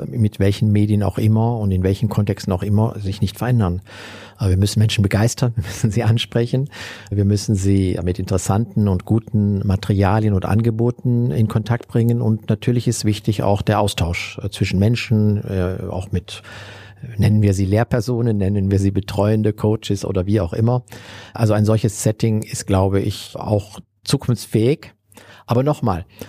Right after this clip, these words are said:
durch die Digitalisierung haben wir ganz viele Möglichkeiten, diese Räume zu konfigurieren. Und ich glaube, die Zukunft wird uns einfach eine ganz große Vielfalt an möglichen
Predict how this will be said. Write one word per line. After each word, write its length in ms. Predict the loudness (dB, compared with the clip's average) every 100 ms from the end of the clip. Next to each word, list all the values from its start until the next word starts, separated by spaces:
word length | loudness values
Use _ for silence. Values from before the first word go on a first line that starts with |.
| -20 _ 0
durch 160 | 0
die 100 | 2
Digitalisierung 760 | 0 0 0 0 2 0 0 0
haben 100 | 0
wir 100 | 0
ganz 340 | 0 0 0
viele 220 | 0 0
Möglichkeiten, 920 | 0 0 -2 -4 -6 -2 0 0 -2 0
diese 360 | 0 2 2 0 -2 -4 -6
Räume 440 | 0 2 2 2 0
zu 160 | -4
konfigurieren. 1120 | -2 -2 -2 -4 -2 0 2 2 0 0 -4 -6 -16 -20 -20 -2
Und 340 | 2 2 0
ich 240 | -2 -2 0
glaube, 580 | 0 2 2 0 0 -4
die 260 | -4 -2
Zukunft 680 | 0 -2 0 0 0 -6 -2
wird 320 | 0 0 -6
uns 420 | -2 2 2 0 -4
einfach 360 | -2 0 0 0
eine 180 | 2 2
ganz 320 | 2 0 -4
große 340 | -4 -2 0
Vielfalt 720 | -2 0 0 0 -2 -2 -4
an 340 | -4 -2 0 2
möglichen 800 | 2 2 0 -2 0 0 2